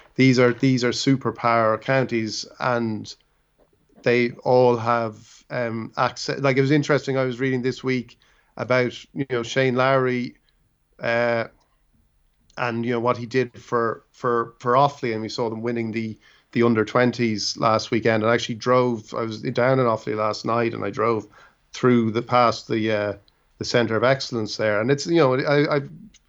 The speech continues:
driven by it many times, and it is, you know, it's such a phenomenal, uh, facility. Um, but, you know, <laughs> he said, like, Shane Lowry has said, has credited J-, you know, J P McManus for giving him the advice on how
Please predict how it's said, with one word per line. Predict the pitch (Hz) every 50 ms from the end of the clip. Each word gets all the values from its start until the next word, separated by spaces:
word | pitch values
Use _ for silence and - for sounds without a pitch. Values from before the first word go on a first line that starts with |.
| _ _ _ _ _ _
driven | - - 165 160 147
by | 127 123 123 123 117
it | 107 110
many | 123 127 123 123
times, | 113 - 127 135 135 123 110 117
and | 110 113
it | 123 135
is, | 147 135 131 127 117 104 120 131
you | 143 131
know, | 113 104
it's | 110 117 -
such | - - 143 - - -
a | 123
phenomenal, | - - 123 110 113 113 110 107 110 104 98 95 95 92 90 - _ _ _ _ _ _ _ _ _ _ -
uh, | 117 104 101 98 98
facility. | 98 - - 101 - 165 185 175 147 110 101 85 - - - _ _ _ _ _ _ _ -
Um, | - 123 113 113 110 107 110 107 -
but, | - 156 151 139 123 -
you | - - 151 143 117
know, | 104 - -
<laughs> | - -
he | - 139 147 143
said, | 131 - - 131 127 123
like, | 127 127 120 113 117 - - - _ _ _ _ - -
Shane | - - - 151 147 131
Lowry | 131 131 131 123 123 120 117
has | 117 113 -
said, | 135 131 123 -
has | 113 110 104
credited | - - 135 127 120 113 104 110 104 101
J-, | - 143 147
you | 139 123 113
know, | 107
J | 98 98 120 113 120
P | 117
McManus | 117 113 110 - - 117 120 123 120 113 104 -
for | 120
giving | 110 110 117 107 117 107
him | 98 107 120 117 110
the | 107 107
advice | 104 101 110 113 113 113 107 107 -
on | -
how | 101 101 107 117 113 113 113 113 110